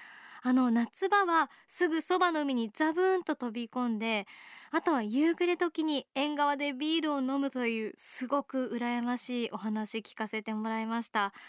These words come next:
ただ、毎日草刈りという戦いがあるという大変なことも多いとおっしゃっていました。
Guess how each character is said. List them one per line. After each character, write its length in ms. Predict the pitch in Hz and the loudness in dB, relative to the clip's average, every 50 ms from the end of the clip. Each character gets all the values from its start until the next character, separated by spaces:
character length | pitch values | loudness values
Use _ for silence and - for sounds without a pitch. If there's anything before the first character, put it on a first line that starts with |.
| - - - - - _ | -20 -20 -20 -20 -4 _
た 120 | 339 330 | 2 2
だ、 100 | 302 277 | 2 2
毎 220 | 262 294 330 349 | 2 2 2 2
日 300 | 339 311 - - 233 226 | 2 0 -2 -4 -6 -6
草 380 | _ _ - - - - 370 381 | _ _ -8 -6 0 0 0 0
刈 200 | _ - 392 415 | _ 2 2 2
り 120 | 403 381 | 2 2
と 140 | - - 302 | 0 0 0
い 120 | 277 254 247 | 0 0 -2
う 20 | |
戦 500 | 233 - 233 262 - 294 285 - 311 311 311 | -4 -6 -8 -4 -2 -4 0 0 0 0 0
い 40 | 302 | 0
が 220 | 311 302 254 277 | 0 0 0 0
あ 60 | 311 | -2
る 100 | 302 311 | -2 -2
と 120 | _ 277 254 | _ -2 -2
い 140 | 240 226 | 0 -2
う 60 | 214 - | -4 -6
大 280 | _ - 254 262 269 | _ -2 0 0 0
変 200 | 254 277 294 302 | 0 -2 -4 -2
な 100 | 294 285 | -2 -4
こ 140 | - 311 302 | -4 -4 -4
と 80 | - 320 | -2 -2
も 260 | 302 285 262 254 294 | -2 -2 -2 0 0
多 60 | 320 | -2
い 80 | 339 320 | -2 -2
と 160 | - 302 269 | -2 -2 -2
お 40 | 247 | -2
っ 20 | |
し 100 | 233 - | -2 -4
ゃ 60 | 262 254 | -6 -6
っ 20 | |
て 160 | _ - 240 | _ -4 -6
い 60 | 233 | -4
ま 180 | 226 226 233 240 | -4 -4 -4 -6
し 80 | 233 - | -6 -4
た。 320 | - 233 226 220 208 | -2 -2 0 0 -2